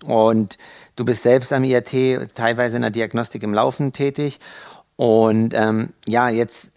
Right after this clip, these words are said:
Amateure ist natürlich immer ein Aufwand, Nutzen und so weiter. Ist es als Amateur erstmal wichtig, Anfang des Jahres meine V O zwei Max zu bestimmen? Ähm,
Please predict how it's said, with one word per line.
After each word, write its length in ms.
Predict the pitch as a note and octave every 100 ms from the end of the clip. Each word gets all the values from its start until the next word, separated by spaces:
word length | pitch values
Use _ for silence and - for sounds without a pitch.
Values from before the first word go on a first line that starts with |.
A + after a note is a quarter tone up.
| -
Amateure 680 | B2 A#2+ - C3+ D3+ D#3+ D3
ist 160 | B2
natürlich 380 | B2 A#2 B2+ A#2
immer 260 | B2+ A#2+ A#2
ein 220 | A#2 A#2
Aufwand, 440 | G#2+ B2+ C3+ B2
Nutzen 380 | B2+ C#3+ - D#3
und 160 | C#3 B2+
so 100 | B2+
weiter. 440 | B2 C3+ D#3+ E3+ - - - - _ -
Ist 160 | C#3
es 140 | D3+ C#3+
als 180 | C3 C3
Amateur 580 | B2+ B2 - C#3 C#3
erstmal 360 | C#3 A#2 A#2+ A#2
wichtig, 420 | C3 - C3+ A#2+
Anfang 320 | A#2 A#2 C3
des 140 | B2+ A2+
Jahres 340 | A#2 A#2+ B2+
meine 220 | B2+ A#2+
V 160 | - A#2+
O 80 | A#2+
zwei 200 | - A2+
Max 300 | A#2+ C#3 -
zu 160 | D#3
bestimmen? 540 | C3 A#2+ - C#3+ F3 E3 _ -
Ähm, 380 | B2+ B2 B2